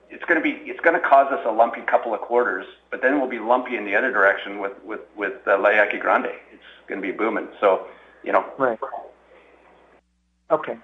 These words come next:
Speaker 2: Okay, that, that's helpful. Thanks, Peter. And
Speaker 1: Yep.
Speaker 2: then maybe for Jamie, just on the hundred and thirty-seven million of capex at La Yaqui Grande, can you remind me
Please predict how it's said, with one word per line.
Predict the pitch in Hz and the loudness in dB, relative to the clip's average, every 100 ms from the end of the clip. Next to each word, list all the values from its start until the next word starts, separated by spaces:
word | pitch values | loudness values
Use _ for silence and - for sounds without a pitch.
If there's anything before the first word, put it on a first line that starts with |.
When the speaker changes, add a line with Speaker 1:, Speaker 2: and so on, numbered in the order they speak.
| - | 0
Speaker 2:
Okay, | 208 175 | 4 6
that, | 175 180 | 6 4
that's | 175 - | -4 -4
helpful. | 139 135 135 | -6 -8 -14
Thanks, | 135 - | -16 -12
Peter. | - 117 120 _ - - - | -10 -10 -12 _ -20 -18 0
And | 190 | 4
Speaker 1:
Yep. | |
Speaker 2:
then | 202 196 | 4 4
maybe | 202 208 - _ _ - | 2 -2 -8 _ _ -4
for | 170 156 - | -4 -4 -2
Jamie, | 160 156 160 | 0 2 -2
just | 139 214 - | -8 -6 -4
on | 254 202 | -4 -2
the | 170 | -2
hundred | 160 165 156 | -2 -6 -8
and | 151 | -10
thirty-seven | 151 143 151 139 | -10 -6 -4 -4
million | 139 135 135 | -6 -6 -8
of | 120 | -6
capex | 131 120 - 123 - | 0 0 0 -6 -6
at | 135 120 120 - | -4 -4 -4 -10
La | 135 127 | -10 -8
Yaqui | 127 123 - | -6 -8 -10
Grande, | 117 123 127 120 | -8 -8 -8 -14
can | - 190 | -10 -8
you | 294 311 | -8 -8
remind | 202 147 139 147 147 | -2 2 2 0 -6
me | 143 139 | -6 -6